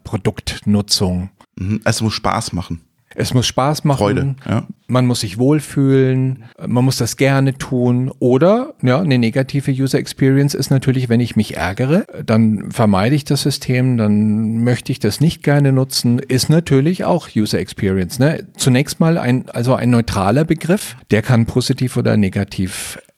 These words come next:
Speaker 1: ausfallen.
Speaker 2: Und die User Experience ist dann das Ergebnis von einer guten oder schlechten Usability?
Speaker 1: Usability spielt da in jedem Fall eine große Rolle. Aber nicht nur. Es ist, werden eben auch in Summe dann emotionale Erlebnisse erzeugt.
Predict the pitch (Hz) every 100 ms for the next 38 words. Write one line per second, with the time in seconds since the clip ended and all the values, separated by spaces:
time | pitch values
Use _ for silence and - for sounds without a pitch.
0 | _ - 101 - - 85 78 71 120 -
1 | 131 107 101 113 190 202 - - - 147
2 | 160 160 - 131 - 131 123 110 - 107
3 | 104 120 156 156 - - - 107 98 -
4 | - - 143 202 147 131 - 123 127 -
5 | 120 113 104 135 - 285 - _ - 120
6 | 135 117 127 156 - 160 - 147 165 151
7 | 139 147 175 170 - 147 147 147 143 143
8 | 131 131 - 104 92 90 110 - 113 143
9 | 156 - 117 80 85 120 - 135 - 135
10 | 135 143 123 131 139 117 - - - -
11 | - - 147 139 - 196 196 131 113 123
12 | 139 - 135 143 - 127 113 135 175 160
13 | 156 156 - 160 - - 143 - 147 190
14 | 208